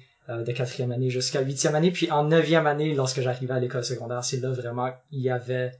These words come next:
quelque chose de plus. Il y avait une équipe d'improvisation, il y avait un comité d'improvisation, il y avait des pratiques encore plus structurées, tu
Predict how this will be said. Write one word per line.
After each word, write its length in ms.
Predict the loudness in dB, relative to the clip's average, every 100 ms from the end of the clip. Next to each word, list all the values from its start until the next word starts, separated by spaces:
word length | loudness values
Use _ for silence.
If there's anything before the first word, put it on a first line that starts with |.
| _ -4
quelque 160 | 0
chose 300 | 6 8 8
de 80 | 6
plus. 400 | 0 4 4 4
Il 60 | 2
y 20 |
avait 240 | 2 2
une 180 | 2 2
équipe 240 | 2 2 4
d'improvisation, 920 | 2 2 -2 0 0 2 0 -2 -2
il 60 | 4
y 60 | 6
avait 120 | 6
un 100 | 4
comité 340 | 4 2 4
d'improvisation, 640 | 4 4 2 0 0 0 2
il 20 |
y 40 |
avait 100 | 2
des 100 | 0
pratiques 400 | 0 0 0 0
encore 320 | -2 -4 -4
plus 220 | -4 -2 0
structurées, 840 | 0 -4 -4 -2 0 0 0 -2
tu 60 | 0